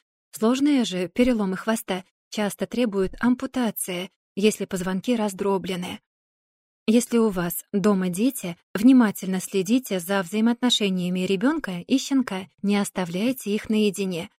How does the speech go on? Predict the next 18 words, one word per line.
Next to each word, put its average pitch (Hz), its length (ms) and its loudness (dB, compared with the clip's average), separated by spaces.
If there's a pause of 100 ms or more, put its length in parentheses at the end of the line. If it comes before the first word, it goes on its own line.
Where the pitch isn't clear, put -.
(240)
Учите 269 440 2
ребёнка 202 580 -2 (240)
правильному 196 540 0
обращению 214 640 0
с - 80 -10
питомцем. 196 640 -6 (360)
Собака — 175 680 -4 (540)
не 302 260 4
игрушка. 175 480 -6 (720)
Также 240 300 2
хочу 202 300 -4
отметить, 214 420 2
что - 180 -6
питомец — 208 540 -4 (240)
это 180 560 -2
зона 208 300 0
ответственности 208 720 -2
взрослых. 214 640 -6